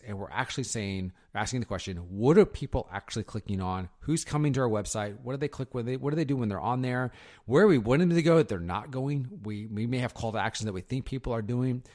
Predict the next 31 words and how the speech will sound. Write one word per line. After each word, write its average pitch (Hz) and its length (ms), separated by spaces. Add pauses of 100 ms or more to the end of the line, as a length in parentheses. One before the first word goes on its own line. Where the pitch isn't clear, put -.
(120)
and 101 100
what 101 140
are 104 40
they 92 100
not 104 340
doing? 143 300 (160)
So 139 100
we're 139 100
kind 180 340
of 175 100
in 147 80
the 139 60
process, 110 380
we 107 160
have, 110 300
we've 107 320
analyzed 127 460
all 71 80
that. 71 180
And 110 160
one 190 140
of 269 60
the 269 40
things 254 140
we've 214 140
seen 92 300
is, 78 300 (380)
is 120 100
that 107 220
first 165 200
off, 95 220